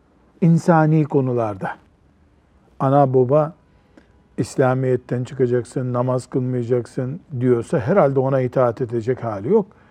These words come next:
"Açık gezeceksin." diyorsa bir kız çocuğuna, ona itaat edecek hali yok. Ama insani konularda, evlatlık,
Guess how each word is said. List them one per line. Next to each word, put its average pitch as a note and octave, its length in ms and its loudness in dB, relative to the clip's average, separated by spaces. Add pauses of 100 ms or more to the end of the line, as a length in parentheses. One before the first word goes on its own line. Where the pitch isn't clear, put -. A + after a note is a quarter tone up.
(300)
"Açık C#3 380 -2
gezeceksin." B2+ 760 -2
diyorsa B2 400 -2
bir B2 80 -8
kız A#2 240 -8
çocuğuna, A#2+ 500 -4
ona C3 240 0
itaat A#2+ 400 -2
edecek A2 420 -8
hali A#2+ 340 -6 (440)
yok. - 160 2 (800)
Ama C#3 200 -2
insani F3 580 4
konularda, A#2+ 540 -6
evlatlık, D#3+ 720 2